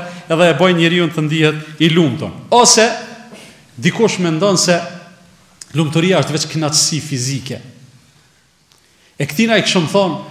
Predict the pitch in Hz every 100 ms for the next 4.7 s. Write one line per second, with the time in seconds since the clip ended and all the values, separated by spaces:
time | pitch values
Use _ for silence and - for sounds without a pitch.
0 | - 156 143 180 - 208 160 - 185 170
1 | - - - - 151 147 165 - 233 202
2 | 185 165 202 208 156 156 139 - 147 156
3 | 208 196 - - - - - - - -
4 | 175 - 160 170 202 196 -